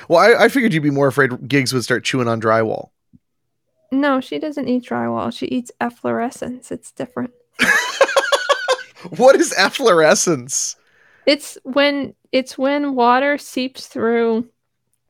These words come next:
Speaker 2: basically, like, masonry, like, like concrete and, um, bricks and stuff. And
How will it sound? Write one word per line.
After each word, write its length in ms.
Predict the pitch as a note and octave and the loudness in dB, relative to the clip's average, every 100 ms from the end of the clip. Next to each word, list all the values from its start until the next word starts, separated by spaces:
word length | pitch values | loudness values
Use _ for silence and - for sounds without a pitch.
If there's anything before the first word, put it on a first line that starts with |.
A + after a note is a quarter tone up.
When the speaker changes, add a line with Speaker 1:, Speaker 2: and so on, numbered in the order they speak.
| _ _ _ | _ _ _
Speaker 2:
basically, 460 | - B3 B3 A#3+ A3+ | -2 -2 0 0 0
like, 180 | A3 G#3+ | 0 -2
masonry, 760 | G3+ G#3 - C#4 C#4+ D#4+ G4 F4+ _ _ _ _ _ | -4 -4 -4 -4 -4 -4 -6 -8 _ _ _ _ _
like, 260 | - G#3 G3+ _ _ _ - | -2 -2 -4 _ _ _ -6
like 160 | A#3 | -4
concrete 540 | G#3+ A3 A3 - A3 A3 | -2 -2 -2 0 0 0
and, 280 | G#3 G3+ A#3+ _ _ _ | 0 -2 -6 _ _ _
um, 280 | G#3+ G#3 G#3 | -6 -4 -4
bricks 280 | G#3+ G#3+ - | -4 -4 -4
and 100 | B3 | -4
stuff. 380 | - C#4+ D#4 - _ _ _ _ - | 0 0 -2 -10 _ _ _ _ 2
And 520 | B3 B3 A#3 A#3 A#3+ | 4 6 4 2 -2